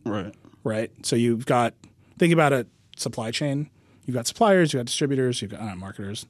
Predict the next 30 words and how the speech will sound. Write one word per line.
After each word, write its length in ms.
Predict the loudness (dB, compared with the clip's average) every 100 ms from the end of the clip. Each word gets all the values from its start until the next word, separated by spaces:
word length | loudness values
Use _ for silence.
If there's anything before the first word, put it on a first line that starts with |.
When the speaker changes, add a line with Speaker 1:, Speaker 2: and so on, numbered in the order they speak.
| -2
Speaker 2:
something 200 | 2 2
Speaker 1:
Mm-hmm. 40 |
Speaker 2:
at 40 | 2
the 20 |
top. 180 | -4 -4 -10 -20 -20 -8
If 80 | 0
you 100 | 2
combine 680 | 4 4 6 6 6 6 2 -2 _ _ _ _ _
two 180 | 0 2
companies 380 | 4 4 2 0
at 60 |
any 160 | -2 -2
level, 420 | 0 -2 -4 -8 -12 _ _ -4
you 180 | -2 2
increase 440 | 2 4 4 4
market 240 | 2 0 -2
power 340 | -2 -2 -2
for 220 | -4 -2
that 160 | 0 2
new 160 | 2
entity 340 | 2 0 2 2
and 80 | 0
you 60 |
decrease 400 | 0 -4 -4 -2
the 80 | -2
number 100 | -4
of 80 | -6
competitors. 560 | -8 -8 -10 -10 -10
That's 140 | -10 -10
bad. 320 | -8 -10 -12